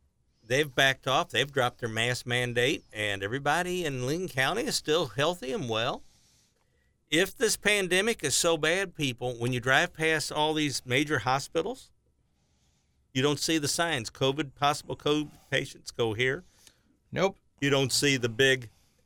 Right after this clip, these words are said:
Speaker 1: tents outside.
Speaker 2: Nope.
Speaker 1: But yet, all you sheeple are lining up for this vaccine. You know, nobody knows the effects of a vaccine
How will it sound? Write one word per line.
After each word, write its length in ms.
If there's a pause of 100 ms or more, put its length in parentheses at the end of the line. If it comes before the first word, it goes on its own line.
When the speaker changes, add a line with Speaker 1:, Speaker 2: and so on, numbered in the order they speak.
Speaker 1:
tents 340
outside. 540 (640)
Speaker 2:
Nope. 240 (2000)
Speaker 1:
But 180
yet, 200 (100)
all 180
you 160
sheeple 460
are 120
lining 440
up 180
for 100
this 220
vaccine. 640 (2000)
You 120
know, 240 (1600)
nobody 460
knows 480
the 120
effects 460
of 140
a 80
vaccine 880